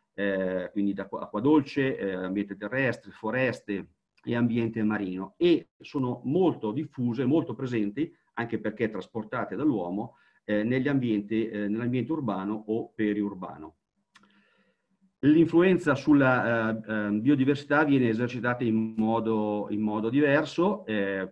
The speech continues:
per co-, com-, come competizione per, eh, per il cibo, per lo spazio, per luoghi di nidificazione. Eh, e, eh, l'impatto di queste specie è anche notevole per quanto riguarda, eh, gli aspetti economici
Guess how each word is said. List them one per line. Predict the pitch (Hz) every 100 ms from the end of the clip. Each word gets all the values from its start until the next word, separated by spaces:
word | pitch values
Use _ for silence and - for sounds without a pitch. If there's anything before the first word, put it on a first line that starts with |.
| _ -
per | 95
co-, | 98 98 _
com-, | - 95 110 -
come | 104 110
competizione | 110 104 110 104 - 120 139 117
per, | 107 101 101
eh, | 98 95 98 95 92 87
per | 101 101
il | 101
cibo, | - 123 131 107
per | 95 92
lo |
spazio, | 95 - 113 113 - 104 98 95
per | 95 92
luoghi | 95 107 107 104
di | 101
nidificazione. | 104 101 101 104 107 - 98 123 120 90 - _ _ _ _ _
Eh, | 117 117 113 110 107 110 113
e, | 180 170 -
eh, | 117 113 110 107 104 101 104
l'impatto | 135 139 160 131
di |
queste | 123 131 156
specie | 147 151 135
è | 110
anche | 117 127
notevole | 156 113 113 127 135 135
per | - 104
quanto | 113 110 113
riguarda, | 107 117 110 107 98 98 92 - 98 92 95
eh, |
gli | 98
aspetti | - 120 127
economici | 123 131 90 104 139